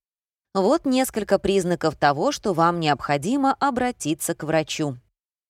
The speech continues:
Расширенные, забитые поры, комедоны, жирная кожа. В данном случае вам обязательно нужно посетить косметолога для проведения чистки лица.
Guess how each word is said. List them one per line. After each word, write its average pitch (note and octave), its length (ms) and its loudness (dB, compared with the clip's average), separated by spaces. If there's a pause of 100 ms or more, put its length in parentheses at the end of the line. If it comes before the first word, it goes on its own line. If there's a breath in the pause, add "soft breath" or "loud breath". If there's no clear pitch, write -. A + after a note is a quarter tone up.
(260)
Расширенные, G3 960 2
забитые E3 560 2
поры, G#3+ 420 0
комедоны, F3+ 720 0
жирная F3 480 2
кожа. D3 540 -2 (640)
В F3+ 100 -2
данном E3 420 2
случае E3+ 460 0
вам E3 220 2
обязательно E3+ 720 -2
нужно G3+ 340 -4
посетить F#3 480 -6
косметолога G#3 840 -4
для F#3 180 -2
проведения F#3+ 680 -2
чистки - 400 -8
лица. C#3+ 500 -6